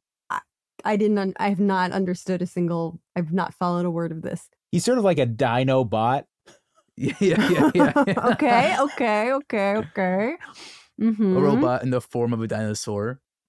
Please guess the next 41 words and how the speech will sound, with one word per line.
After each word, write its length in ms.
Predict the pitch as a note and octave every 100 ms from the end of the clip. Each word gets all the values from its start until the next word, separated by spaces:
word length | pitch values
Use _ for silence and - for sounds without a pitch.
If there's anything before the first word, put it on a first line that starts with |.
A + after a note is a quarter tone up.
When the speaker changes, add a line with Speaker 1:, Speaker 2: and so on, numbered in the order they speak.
| _
Speaker 3:
if 140 | D3+ C#3+
that 160 | C#3+ A2
helps 240 | A#2 -
<laughs> 260 | - C3+ D3+
bridge 300 | G#2+ C#3 -
the 100 | C3+
gap. 180 | B2+ G#3+
Speaker 1:
It 40 |
actually 480 | G3+ G3 - B3+ A#3+
really 220 | G#3 A3
does. 640 | A#3 G3+ G3 A3+ C4 - - _ _ _ -
I 120 | G3
feel 260 | - A3 G3+
like 160 | G3+
I 80 | G#3+
can 160 | G#3 G3+
picture 280 | G3+ F3+ G3
exactly 460 | F3+ F#3 F3+ G3
what 100 | G3 G3+
that 120 | G3
might 140 | A3
look 180 | F3+ -
like. 420 | E3+ F3 A3 - _ _ _
That's 160 | - G#3
great. 140 | - A3
Speaker 3:
He's 160 | C#3+ -
Speaker 2:
Great 240 | D#3+ D3
guy, 300 | A#2+ F#2+ D#2+ -
great 220 | D3 C3
guy. 160 | G2+ C#2+
Speaker 1:
That's 160 | A3+ A3+
great, 180 | C#4 G#3
but 100 | A3+
you're 140 | B3
not 180 | C4+ C#4
picking 260 | C#4+ B3+ A#3
him. 340 | G3+ E3 -
You're 140 | G#3 A3
picking 260 | C4+ A#3
Optimus 380 | A3+ G#3 G3+ G3
Prime. 420 | - F#3 - F3+